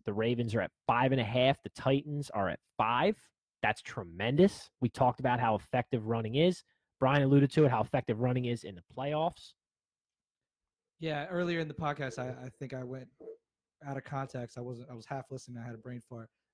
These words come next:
Speaker 2: and I said I was Titans. I didn't realize they were playing the Ravens, and that, that's even tougher because, you know, Derrick Henry's one guy. They got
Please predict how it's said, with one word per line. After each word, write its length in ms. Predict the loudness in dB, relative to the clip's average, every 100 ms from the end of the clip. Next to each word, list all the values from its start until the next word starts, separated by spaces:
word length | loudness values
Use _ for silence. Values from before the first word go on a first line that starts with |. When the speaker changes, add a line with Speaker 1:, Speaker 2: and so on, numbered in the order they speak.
| -16
Speaker 2:
and 100 | -16
I 60 |
said 200 | -12 -14 -12
I 80 |
was 120 | -14 -14
Titans. 360 | -12 -12 -14 -16
I 80 | -16
didn't 180 | -16 -16
realize 320 | -14 -14 -16
they 60 | -20
were 80 | _
playing 200 | -18 -18 -18 -20
the 80 | -12
Ravens, 580 | -10 -10 -12 -18 -20 _ _ _ _ _
and 300 | -18 -16 -16 -20 _ _ _ _ _
that, 120 | -20 -18
that's 460 | -16 -18 -20 -20 _ _
even 220 | -14 -14
tougher 480 | -4 -4 -4 -14 -18 _
because, 340 | -16 -12 -12 -12
you 100 | -12
know, 220 | -12 -14 _ _ _ _ _ _ _ -8
Derrick 220 | -6 -4
Henry's 300 | -6 -6 -8
one 200 | -10 -12
guy. 300 | -14 -14 -14 -14
They 80 | -14
got 240 | -14